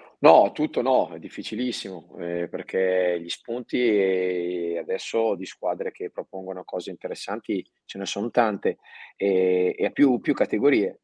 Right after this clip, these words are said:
Eh, io, mm, quando dico quello parlo anche di, di squadre di Serie D, eh, di squadre di Serie C che stanno proponendo delle ottime cose in Italia, fuori. Ce ne sono tante, ce ne sono tante. Il Catanzaro di, di Vivarini è molto interessante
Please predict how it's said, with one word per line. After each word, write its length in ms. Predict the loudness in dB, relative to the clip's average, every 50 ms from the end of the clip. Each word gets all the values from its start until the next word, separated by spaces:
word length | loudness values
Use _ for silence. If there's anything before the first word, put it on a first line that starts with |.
| _ -12
Eh, 260 | -8 -6 -4 -2 0
io, 240 | 0 0 -2 -2 -6
mm, 480 | -10 -10 -10 -10 -8 -8 -8 -8 -8 -6
quando 240 | -2 -2 0 0 2
dico 240 | 0 0 0 2 4
quello 240 | 6 8 8 8 8
parlo 260 | 6 2 2 2 -2
anche 220 | -6 -8 -8 -8
di, 200 | -6 -4 -6 -6
di 100 | -6 -8
squadre 420 | -10 -8 -4 -4 -2 -2 -4 -6 -6
di 60 | -8
Serie 340 | -6 -6 -6 -4 -4 -4 -4
D, 340 | -2 0 0 2 0 -2 -4 _ _ _ _ _ _ _
eh, 400 | -14 -10 -8 -8 -6 -4 -4 -4 -4
di 80 | -4
squadre 400 | -6 -4 -2 0 0 0 0 -2
di 80 | -2 -2
Serie 280 | -2 -2 -2 -2 -2
C 400 | -2 0 2 4 4 4 4 2
che 120 | 0 -4 -6
stanno 260 | -6 -6 -8 -8 -8
proponendo 640 | -8 -8 -6 -6 -6 -4 -2 -2 -2 -2 -2 -2 -2
delle 180 | 0 2 4 4
ottime 340 | 2 2 -2 -6 -8 -8 -2
cose 540 | 2 6 8 8 8 6 4 -2 -6 -6 _ _ _ -20 -20 _ _
in 100 | -6 -6 -2
Italia, 540 | 4 8 8 10 10 10 8 4 2 0 -2 -2 -4 -6 -8 -8 -8 -8 -8 -10 -8 -8 -8 -8 -8 -10 -10 -12
fuori. 640 | -4 2 6 8 8 8 8 6 2 -4 -6 -8 _ _ _ -20 -20 -20 -20 -20 -18 -14
Ce 100 | -10 -6
ne 60 | -4
sono 220 | -2 -2 -2 -2 2
tante, 400 | 4 4 4 4 2 0 -6 -6
ce 120 | -6 -8
ne 60 | -8
sono 160 | -8 -8 -6
tante. 300 | -2 -2 -2 -2 -2 -6
Il 40 | -4
Catanzaro 560 | -2 -2 -2 -2 -4 -2 2 2 4 4 4
di, 360 | 2 0 0 0 0 0 -2 -2
di 120 | -4 -4
Vivarini 680 | -2 -2 0 2 2 4 4 2 2 0 0 -2 -2 -2
è 40 |
molto 280 | -4 -4 -6 -6 -8 -12
interessante 1160 | -10 -6 -6 -6 -6 -2 2 4 4 4 4 0 -4 _ 0 2 2 2 2 0 -2 -4 -6